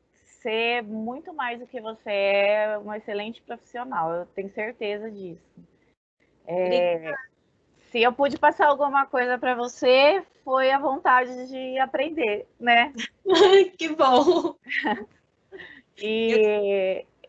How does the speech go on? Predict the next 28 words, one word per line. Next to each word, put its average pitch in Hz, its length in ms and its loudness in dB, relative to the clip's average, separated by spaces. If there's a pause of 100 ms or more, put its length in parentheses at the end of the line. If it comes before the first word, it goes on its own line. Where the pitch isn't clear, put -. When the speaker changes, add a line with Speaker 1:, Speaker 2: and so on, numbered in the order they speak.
Speaker 1:
eu 196 100 -4
quero 214 200 0
te 247 100 -6
agradecer, 208 920 0
em 240 120 -2
nome 226 280 2
de 226 140 -10
todo 233 260 -2
mundo, 220 440 -6
da 214 180 2
Rejane, 214 840 -2
que, 208 380 -8 (260)
que 202 460 -10
organizou 202 960 -2 (240)
todo 202 200 -4
esse 202 200 -4
espaço - 380 -2
pra 196 100 -6
gente 190 260 -12
conversar, 190 800 -4 (400)
em 185 80 -14
nome 196 220 -4
da 208 80 -2
diretoria, 202 1120 0
da 196 240 2
equipe 202 340 -4
do 202 100 -6
Conviva, 190 920 -8